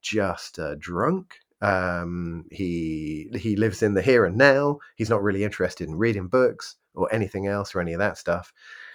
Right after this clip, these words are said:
And as their journey goes on, kind of, like, a little bit of each other starts to rub off. You, you've seen this movie a million times before. Um, there is absolutely nothing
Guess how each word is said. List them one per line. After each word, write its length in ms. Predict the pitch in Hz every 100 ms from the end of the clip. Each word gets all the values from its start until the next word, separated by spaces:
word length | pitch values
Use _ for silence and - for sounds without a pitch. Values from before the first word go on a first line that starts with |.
| - -
And 300 | 113 113 117 127
as 320 | 127 123 -
their 200 | 113 110
journey 320 | 110 110 107
goes 280 | 104 107 123
on, 280 | 113 101 104
kind 180 | - 139
of, 100 | 151
like, 160 | 147
a 60 | 151
little 300 | 160 165 156
bit 180 | 165 151
of 100 | 156
each 240 | 151 -
other 220 | 156 143
starts 300 | 131 151 131
to 120 | -
rub 260 | 135 135 127
off. 300 | 127 98 -
You, 160 | 160 156
you've 200 | 156 180
seen 280 | - 190 160
this 180 | 151 151
movie 420 | 135 147 120 131
a 80 | 117
million 600 | 120 123 117 110 107 104
times 460 | - 107 98 92 -
before. 540 | 90 - 98 90 78 - - - - - 107
Um, 480 | 107 107 107 110 -
there 180 | 123 117
is 120 | 113
absolutely 640 | 160 170 - 147 147 123
nothing 720 | 117 131 135 - 95 87 92